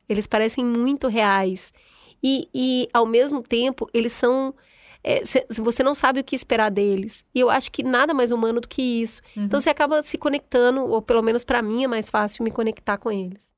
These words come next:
Speaker 2: Já que você tá falando de personagem, precisamos dizer que tudo bem, que ele escreve bem, mas o grande mérito do Almodóvar na carreira dele é que ele escolhe belíssimos a-, atores, né, atrizes,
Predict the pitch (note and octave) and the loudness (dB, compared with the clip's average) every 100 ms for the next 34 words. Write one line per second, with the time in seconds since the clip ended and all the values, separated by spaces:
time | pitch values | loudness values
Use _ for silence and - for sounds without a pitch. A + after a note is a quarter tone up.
0 | _ - A3 - B3 A3 G#3 G3 F3+ G#3 | _ -4 -4 -2 -4 -2 0 0 0 0
1 | G3+ A3 F#3+ F#3+ G#3+ A3 G#3+ G3+ F#3+ G#3 | 2 2 2 2 0 0 0 2 2 2
2 | F#3 F3+ E3 - - E4 F#3+ F3 G3 E3+ | 0 0 0 -4 -4 0 2 2 0 -2
3 | - F3 D#3 F#3+ F#3 E3 E3+ G#3 _ - | -2 -2 0 0 2 0 0 -4 _ -20
4 | - - B3 F4 A4 C#4 G3+ G3+ A3 F#3 | -20 -8 0 2 4 4 4 6 4 4
5 | F3 E3 D#3+ D#3+ E3 E3+ D#3+ D3+ D#3+ D#3+ | 2 2 0 0 2 2 2 0 0 0
6 | F#3 E3+ E3+ A3+ G#3 F#3+ A3+ - F4+ - | -2 0 0 2 2 2 0 0 -2 2
7 | B3 A#3+ D#4 A3 E3 B3 A3+ G3+ G3+ C#4 | 2 4 0 -2 0 2 4 2 0 0
8 | C4 G#3+ G3 F3+ F#3+ - F#3+ D#3+ G3 B3 | 0 2 2 2 -2 -2 0 2 2 0
9 | F3+ E3+ E3+ F#3+ D#3+ - E3 E3+ G3+ C4+ | 0 0 0 -2 -2 -2 -2 0 0 -2
10 | D4 | -4